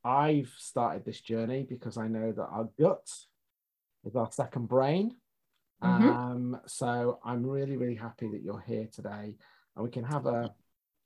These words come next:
Speaker 1: you know, a chat and inform people, educate people on the benefits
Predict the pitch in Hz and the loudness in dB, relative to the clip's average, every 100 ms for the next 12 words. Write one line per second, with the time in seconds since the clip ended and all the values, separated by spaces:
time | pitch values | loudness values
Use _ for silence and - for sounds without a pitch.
0 | - 120 117 - - - 185 - - _ | -10 -6 -6 -8 -10 -2 0 0 -4 _
1 | 113 117 123 127 - 139 - 214 220 196 | -4 -2 -2 -6 -4 -4 4 6 8 4
2 | - 123 - 110 104 104 - 202 175 185 | 0 -2 0 -2 -2 -4 -2 -2 0 0
3 | - 143 - 131 127 127 127 123 - _ | 2 2 0 -6 0 2 2 0 -14 _
4 | _ _ _ - 139 143 139 139 135 131 | _ _ _ 2 6 6 4 2 0 0
5 | - 127 - - | 0 0 0 -10